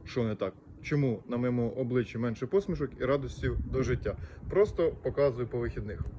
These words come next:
О, здавалося, береш і збираєш автомобіль назад. Він ж був зібраний, ти його розібрав, пофарбував і збираєш. Але не тут то було. Двері взагалі не стають, двері не стають, не прикручуються, не виставляються ні по зазорах, ні по чому.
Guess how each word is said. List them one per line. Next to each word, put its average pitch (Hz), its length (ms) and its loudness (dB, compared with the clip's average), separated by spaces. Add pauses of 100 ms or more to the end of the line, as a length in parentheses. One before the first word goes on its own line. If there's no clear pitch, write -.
(140)
О, 139 160 6
здавалося, 143 500 8
береш 190 340 12
і 175 40 2
збираєш 151 400 8
автомобіль 147 380 8
назад. 117 340 8
Він 127 140 4
ж 117 80 2
був 214 180 8
зібраний, 170 420 10
ти 131 80 10
його 123 140 12
розібрав, 127 440 10
пофарбував 131 720 8
і 170 80 10
збираєш. 120 460 6
Але 175 360 10
не 135 140 4
тут 165 260 6
то 147 80 10
було. 123 220 10
Двері 143 440 12
взагалі 117 360 10
не 104 80 6
стають, 151 500 8
двері 120 380 8
не 131 200 6
стають, 135 400 8
не 139 180 8
прикручуються, 127 600 4
не 110 80 4
виставляються 123 500 8
ні 131 160 6
по 139 140 4
зазорах, 127 440 6
ні 120 100 4
по 113 120 2
чому. 143 360 6